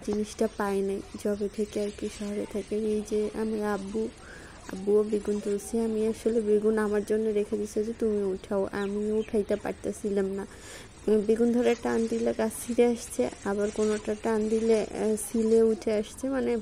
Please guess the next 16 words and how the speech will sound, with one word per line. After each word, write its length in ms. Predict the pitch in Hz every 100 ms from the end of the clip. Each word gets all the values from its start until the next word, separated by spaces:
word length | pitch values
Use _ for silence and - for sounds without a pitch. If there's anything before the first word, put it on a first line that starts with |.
| -
প্রবলেম। 440 | 208 170 196 214 214 - - - - - 196
আর 320 | 208 214 208
আব্বু 260 | 202 202 208
সুন্দর 440 | - 226 226 220
মতো 420 | 226 220 - 202 - - - - - - 196
ধরছে, 420 | 208 214 226 233
টানছে, 460 | 240 226 214 - 233
তুলতেছে। 600 | 202 196 - 196 - 185 - - - - - - - - - - - - - - 294 -
এই 200 | 208 208 196
যে 80 |
দেখেন 460 | 202 185 196 220 233 - 220
কত 340 | 220 214 226
বড় 360 | 226 220 220 214
বেগুন, 500 | 208 196 202 220 240 - - - -
আর 240 | - 196 190 - -
কত 260 | 214 214